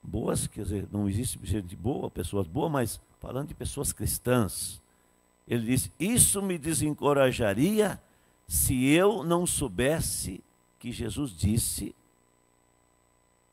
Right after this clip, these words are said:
é, que, que Jesus disse, "que ninguém pode vir a mim a não ser que o Pai o, o traga." O que é que o irmão está dizendo?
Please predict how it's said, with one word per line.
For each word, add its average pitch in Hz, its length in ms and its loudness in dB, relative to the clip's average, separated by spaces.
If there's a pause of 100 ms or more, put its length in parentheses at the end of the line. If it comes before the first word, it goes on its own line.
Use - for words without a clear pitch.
(360)
é, 110 100 -10 (280)
que, 131 100 -10
que - 200 -2
Jesus 160 340 -2
disse, 127 300 -8
"que 185 140 -4
ninguém 196 480 0
pode 156 380 0
vir 120 220 2
a 101 80 2
mim 147 280 0 (380)
a 135 160 4
não 151 240 4
ser 131 360 4
que - 120 -2
o 139 60 0
Pai 104 400 -4
o, - 80 -10 (300)
o - 60 -10
traga." 143 520 -4 (2500)
O - 40 -20
que - 60 -6
é - 40 -8
que - 100 -4
o - 20 2
irmão 202 240 4
está 156 140 4
dizendo? 113 380 2